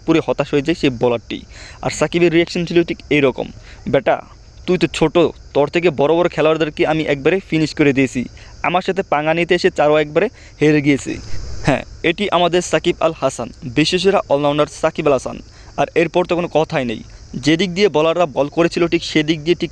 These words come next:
ঠান্ডা মাথায় এরকম তুফানি ব্যাটিংয়ের মাধ্যমে উচিত জবাব দিয়েছেন। দলকে নিয়ে গেছেন সম্মানজনক একটি জায়গায়।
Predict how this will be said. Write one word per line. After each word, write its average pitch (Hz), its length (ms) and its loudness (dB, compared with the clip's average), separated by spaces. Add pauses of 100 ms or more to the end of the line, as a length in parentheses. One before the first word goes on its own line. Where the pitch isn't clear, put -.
ঠান্ডা 156 280 0
মাথায় 156 260 0
এরকম 160 300 0
তুফানি 165 380 0
ব্যাটিংয়ের 147 360 0
মাধ্যমে 156 380 0
উচিত 156 240 -4
জবাব 139 240 0
দিয়েছেন। 135 380 -2 (440)
দলকে 156 360 0
নিয়ে 170 200 2
গেছেন 175 300 -2 (180)
সম্মানজনক 156 680 0
একটি - 200 -4
জায়গায়। 123 360 0